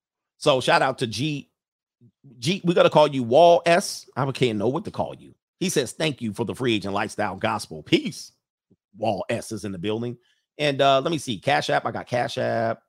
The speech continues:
Let me see if I got Cash App. I did. All right, we got PayPal. Everybody caught up, and then Venmo. Shout out to the brothers, uh, the traveling brothers, too,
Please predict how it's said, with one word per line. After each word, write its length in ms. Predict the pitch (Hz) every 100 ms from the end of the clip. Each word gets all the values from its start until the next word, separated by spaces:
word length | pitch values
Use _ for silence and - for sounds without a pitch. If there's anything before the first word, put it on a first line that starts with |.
| _ _ _ _ _
Let 40 |
me 60 | 107
see 120 | -
if 60 | 73
I 60 |
got 160 | 65 -
Cash 320 | 101 76 -
App. 420 | 62 62 60 - - _ _ _ _ _ _ _ _ _
I 80 | 135
did. 280 | 120 - _ _
All 80 | 113
right, 140 | 104
we 100 | 90
got 140 | 90 -
PayPal. 520 | 123 117 117 107 101
Everybody 320 | 98 92 92
caught 220 | - 92
up, 160 | 92 -
and 120 | 92
then 180 | 92 85
Venmo. 440 | 98 85 78 - _ _ _ _ _ _
Shout 200 | - -
out 100 | 143
to 80 | 120
the 80 | 98
brothers, 340 | 120 113 95
uh, 160 | 104 90
the 120 | 85
traveling 440 | - 139 113 104
brothers, 340 | 87 76 71 -
too, 280 | 120 95